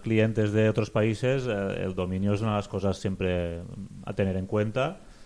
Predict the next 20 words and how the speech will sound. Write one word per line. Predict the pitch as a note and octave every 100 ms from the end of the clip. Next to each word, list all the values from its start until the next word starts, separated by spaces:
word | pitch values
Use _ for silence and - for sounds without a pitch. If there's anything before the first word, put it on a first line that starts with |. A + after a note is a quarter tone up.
| - - -
y | - A2 G2+ F#2+
siempre | F2+ G2 F#2
es | F#2+
bueno | G2+ G2+ G#2 A2
controlar | A2+ G2+ F#2+ F#2 F2
todos | G#2 G2
esos | G2
dominios | G2 G2 G2+ A2 A#2
de, | A#2 G2+ F2+ F2+
de | F2+
tu | F2 E2+
marca. | F2+ G2+ F#2 - - - - - - -
Pero | G2
como | F2+ F2
decimos, | F2 A2 G#2+
si | - F2+ F2+ F2+
tus | F2+ F#2 F#2 -
clientes | - F#2 F2+ G2 F#2+
no, | G2+ G2 G2 F#2+ F#2+ G2
no, | G2 G#2 G#2 G#2+ G#2+ F#2+ F#2+ A2